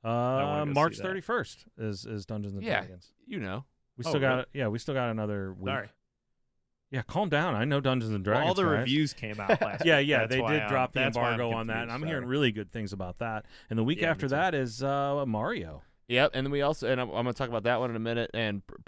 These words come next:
Speaker 3: preview our next episode. Uh, we got Creed three that's coming up soon.
Speaker 2: That's out.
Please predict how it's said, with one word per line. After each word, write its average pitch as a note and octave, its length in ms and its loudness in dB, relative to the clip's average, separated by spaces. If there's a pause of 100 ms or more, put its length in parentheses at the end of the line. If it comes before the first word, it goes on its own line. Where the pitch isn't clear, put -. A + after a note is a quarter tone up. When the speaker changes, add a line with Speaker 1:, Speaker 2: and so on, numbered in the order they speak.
(120)
Speaker 3:
preview A#2+ 200 -2
our G2+ 160 2
next A2 360 -2
episode. A2+ 640 -4
Uh, G#2 220 0
we A2 80 -2
got A#2+ 120 -4
Creed F3+ 260 -2
three D#3+ 280 -4
that's G3 160 -4
coming F3+ 300 -2
up F3+ 180 -2
soon. F#3 480 -4
Speaker 2:
That's A2+ 200 -12
out. G#2 260 -8